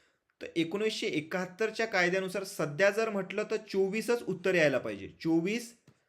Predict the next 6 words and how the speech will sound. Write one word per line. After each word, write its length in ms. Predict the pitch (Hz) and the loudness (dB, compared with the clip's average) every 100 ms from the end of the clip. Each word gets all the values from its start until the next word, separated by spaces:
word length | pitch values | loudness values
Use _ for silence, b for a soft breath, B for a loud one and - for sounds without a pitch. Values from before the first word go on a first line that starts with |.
| _ _ | _ _
आठवडे. 480 | 156 170 175 127 90 - _ _ _ _ _ _ | 0 2 2 0 -2 -12 _ _ _ _ _ _
ओके? 280 | 131 196 220 B B | -6 -2 -2 B B
पण 100 | - | -8
याच्यामध्ये 580 | 190 147 147 226 226 226 | 2 4 4 2 2 0
जर 120 | 226 | 0
तुम्हाला 340 | 233 220 208 | -2 -2 0